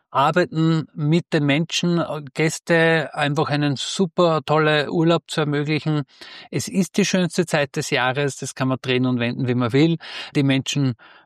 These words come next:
sparen irgendwie auf diesen Urlaub und dann einfach diese Zeit zu veredeln, einfach was Besonderes zu geben, das ist einfach ganz was Besonderes.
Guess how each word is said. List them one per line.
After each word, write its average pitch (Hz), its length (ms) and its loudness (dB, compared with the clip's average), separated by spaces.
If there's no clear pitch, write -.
sparen 170 560 0
irgendwie 190 380 2
auf 160 220 2
diesen 175 260 0
Urlaub 170 540 2
und 151 300 -4
dann 165 280 2
einfach 151 460 -2
diese 151 380 -2
Zeit 135 320 0
zu 139 160 -4
veredeln, 180 1200 2
einfach 127 320 -6
was 131 160 -6
Besonderes 143 560 0
zu 139 140 -4
geben, 139 240 2
das 131 160 0
ist - 240 -4
einfach 120 260 -2
ganz 110 220 -4
was 113 160 -8
Besonderes. 139 640 0